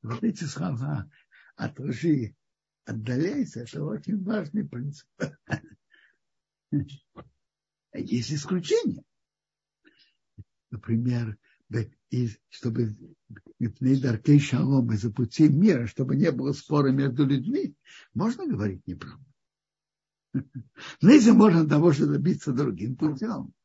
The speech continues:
надо стараться другим путем. Но если только этим путем можно этого добиться, можно.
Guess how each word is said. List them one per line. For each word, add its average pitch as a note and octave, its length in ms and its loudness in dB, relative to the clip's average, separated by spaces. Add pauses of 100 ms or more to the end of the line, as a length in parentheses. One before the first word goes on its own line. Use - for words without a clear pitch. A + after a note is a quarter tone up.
(400)
надо A2+ 240 -4
стараться A#2+ 460 -6
другим A#3+ 360 2
путем. D#3 400 -6
Но C3 80 2
если D#3+ 520 2 (420)
только E3+ 300 6
этим C3+ 300 0
путем D3 320 -2
можно C#3 280 -2
этого C#3+ 240 0
добиться, D3+ 500 0
можно. D4 260 -10